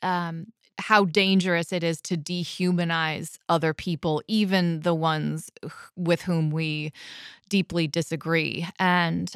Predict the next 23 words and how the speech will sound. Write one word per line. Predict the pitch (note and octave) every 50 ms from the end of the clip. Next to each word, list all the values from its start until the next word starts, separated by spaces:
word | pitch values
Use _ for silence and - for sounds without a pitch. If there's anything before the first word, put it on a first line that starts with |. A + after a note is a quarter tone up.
| -
I, | - F3 F#3 F3 F3 F3 D#3 - -
I | D#3+ E3+ E3+
just, | E3 D#3 - F3 E3+ - - -
um, | - E3+ E3+ E3 D#3+ D#3+ D#3+ D#3 D#3+ - - _ _ _ - -
uh, | F3 E3 E3 D#3+ D#3 E3+
find | - - - C#4 C#4 C4
myself | B3+ A#3+ A3+ - G#3+ G#3 - - - - _ _ _ - _ - G#3 G3+ F#3+ - _ _ _ _ _ _ _
continuing | - B3 A3 G3+ - A#3 A3+ G#3+ G3+ F#3+ F3+ F3 F3
to, | E3+ - - F3+ E3+ E3+ E3 E3 D#3+ E3 -
to | - - F3+
struggle | - - - F3+ F3 E3+ E3 D#3+ D#3 D#3+ D3+
with | D#3+ E3 D#3+ - -
that | - E3 D3+ D#3 D#3
and | D#3 D#3
to | - - D#3+
try | - - F3 E3 D#3 D#3+
to, | D#3 - - E3 D#3 D3+ D3+ C#3 C#3+ - -
uh, | - - - - - -
to | - G#3+ -
understand | A#3 G#3+ F#3+ F#3+ F3+ - - F#3 F3 E3+ E3
where | D#3+ E3+ E3 - -
others | F3 D#3+ D#3 E3 D#3+ D#3+ D#3
are | D#3+ D#3+ D#3 D#3 D3+